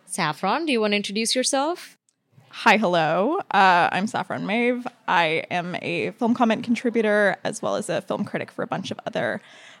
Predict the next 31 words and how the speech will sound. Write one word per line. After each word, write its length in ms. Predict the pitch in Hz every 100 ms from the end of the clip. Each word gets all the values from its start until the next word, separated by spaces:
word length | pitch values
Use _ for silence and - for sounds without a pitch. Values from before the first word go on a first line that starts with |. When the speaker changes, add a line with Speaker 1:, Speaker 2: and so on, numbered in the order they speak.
| _
Speaker 2:
fun 460 | - - 180 -
publications. 1200 | 208 - - - - 302 - 294 285 277 285 - - -
Um, 640 | 196 190 185 185 185 202 - _ _
yeah, 220 | 453 - -
I'm 120 | 214
also 200 | 220 202
a 40 |
film 240 | 202 208 202
academic 540 | 196 226 190 185 -
and 100 | 185
a 40 |
programmer, 600 | 185 190 185 180 175 107 104
and 180 | - -
I'm 220 | 185 190
based 260 | 196 190 -
in 80 |
Toronto. 360 | 214 254 269 220 - _ _ _ _ _ _ _ _
Speaker 1:
Wonderful 640 | 262 277 302 320 - 294
to, 500 | 294 285 269 262 262
to 160 | - 262
have 240 | 240 247
you 140 | 240 247
here 300 | 214 240 240
for 180 | - 220
your 140 | 214
Film 220 | 208 214
Comment 320 | 220 226 220
podcast 420 | 208 220 220 220 196
debut. 480 | 220 208 403 311 127
Speaker 2:
Thanks 220 | 175 -
kindly. 480 | - 254 440 277